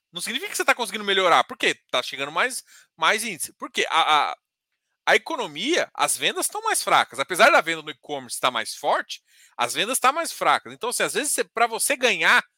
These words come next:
mais e o rendimento subir com uma força maior que inflacionária, você tem que ter vários,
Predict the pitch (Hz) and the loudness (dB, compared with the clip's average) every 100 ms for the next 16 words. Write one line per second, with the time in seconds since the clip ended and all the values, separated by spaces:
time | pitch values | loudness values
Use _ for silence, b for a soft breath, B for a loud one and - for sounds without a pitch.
0 | _ _ _ _ _ 139 160 214 269 190 | _ _ _ _ _ -6 2 6 6 2
1 | 123 127 127 160 135 156 175 - - - | -4 -12 -14 -14 -4 -4 -4 -8 -16 -14
2 | 175 123 185 294 - 156 147 - 151 175 | -14 -8 -2 -2 -4 -8 -10 -10 -8 -6
3 | 160 - 110 _ _ _ _ _ _ _ | -6 -6 -8 _ _ _ _ _ _ _
4 | _ 160 170 175 156 247 - 208 202 190 | _ -2 4 8 8 6 4 -2 0 0
5 | 160 139 185 269 - 185 208 - 277 _ | 0 2 4 4 0 -4 -6 -6 -10 _
6 | 185 196 247 320 - | 6 6 6 0 -14